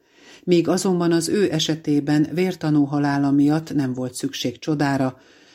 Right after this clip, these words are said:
addig Márton Áron esetében az ő közbenjárására történt csoda hitelt érdemlő bizonyítása szükséges a boldoggá avatásához. Minden iratát, szentbeszédét, cikkét, személyes levelét át kell nézni.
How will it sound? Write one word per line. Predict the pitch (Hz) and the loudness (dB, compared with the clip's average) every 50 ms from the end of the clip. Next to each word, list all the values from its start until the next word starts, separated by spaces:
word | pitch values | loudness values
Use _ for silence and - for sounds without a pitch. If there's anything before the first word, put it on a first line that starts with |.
| _ - - | _ -6 -4
addig | 190 185 170 190 185 185 - | -2 0 2 2 0 2 2
Márton | 190 190 185 170 170 - 147 147 | 0 2 2 0 0 0 2 2
Áron | 143 139 139 139 135 127 - | 2 2 0 -2 -2 -4 -4
esetében | - 156 - 151 151 - 151 147 147 151 185 185 | -6 -6 -6 -8 -8 -4 0 0 0 2 2 0
az | 156 143 - - | 0 0 -2 -2
ő | - 143 143 | -4 -4 -4
közbenjárására | - - 156 147 143 139 139 139 135 135 131 131 135 135 131 - - 135 135 139 135 | -2 -2 -2 -2 -2 -2 -2 0 0 0 0 0 -2 -2 -4 -4 -4 -2 -4 -4 -4
történt | - - 147 147 147 - 147 143 139 139 | -2 -2 -2 -2 -2 -2 -2 -2 -2 -2
csoda | - 156 151 143 143 | -2 -2 0 0 -2
hitelt | 139 143 151 143 - 139 131 131 131 - | 0 0 -2 -2 -2 -4 -6 -6 -6 -6
érdemlő | 143 143 135 135 143 135 135 139 135 135 131 | -4 -2 -2 0 0 2 4 4 4 2 2
bizonyítása | 151 156 151 151 139 143 135 135 - - 131 131 - - 127 | 2 0 2 2 2 2 2 0 -2 -4 -6 -6 -4 -6 -6
szükséges | - - 165 165 - - - 151 143 151 160 160 - | -4 -4 -4 -4 -4 -2 -2 -2 -2 -2 -4 -4 -4
a | 180 147 | -6 -4
boldoggá | 139 131 123 123 123 151 135 135 135 131 127 135 | -4 -4 -4 -4 -4 -4 -4 -4 -6 -6 -4 -4
avatásához. | 139 127 135 127 - - 131 127 - - - 127 127 127 127 113 - - - _ _ _ _ _ _ _ _ _ _ _ _ _ _ _ _ _ | -4 -4 -4 -4 -4 -6 -6 -2 -2 -2 -2 -4 -6 -4 -6 -6 -6 -8 -16 _ _ _ _ _ _ _ _ _ _ _ _ _ _ _ _ _
Minden | - 196 208 214 208 185 165 151 143 | 0 2 2 4 4 4 4 2 2
iratát, | 147 180 185 175 170 156 160 - 151 143 139 143 - - - | 2 0 0 0 0 -2 -2 -2 -2 -2 -2 -2 -4 -6 -14
szentbeszédét, | - - - 185 180 175 165 156 147 147 143 - - 147 143 139 135 139 135 135 - - | -12 -6 -4 -2 0 0 0 0 0 -2 -2 0 0 0 0 2 2 2 0 0 -2 0
cikkét, | - 180 165 165 - - - 147 165 170 | 0 0 0 0 -6 -4 0 0 0 0
személyes | - - - 139 127 127 131 131 135 131 131 - | -2 -6 -6 -4 -4 -2 -2 0 -2 -2 -2 -2
levelét | - 135 135 131 139 135 135 135 135 135 | -2 -2 -2 0 0 2 2 2 2 0
át | - 151 139 131 - - | -2 -4 -4 -4 -6 -6
kell | - 135 131 131 | -4 -4 -2 0
nézni. | 131 131 131 131 127 - 151 139 131 135 - | 2 2 2 0 0 0 2 2 0 0 -4